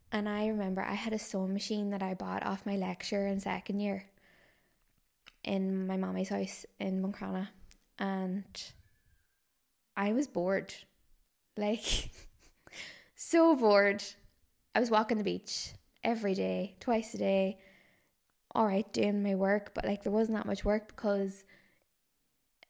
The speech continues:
you could see the redundancy coming, you know, things were, like, slowly slowing up, and I was bored. And I just went out, I had a bit of leather left over from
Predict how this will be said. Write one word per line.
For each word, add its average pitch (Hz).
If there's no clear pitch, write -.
you 208
could 214
see 208
the 208
redundancy 208
coming, 240
you 233
know, 214
things 208
were, 208
like, 190
slowly 220
slowing 214
up, 214
and -
I 190
was 196
bored. -
And 190
I 214
just 208
went 202
out, 190
I -
had 202
a 196
bit 202
of 196
leather 190
left 190
over 190
from 190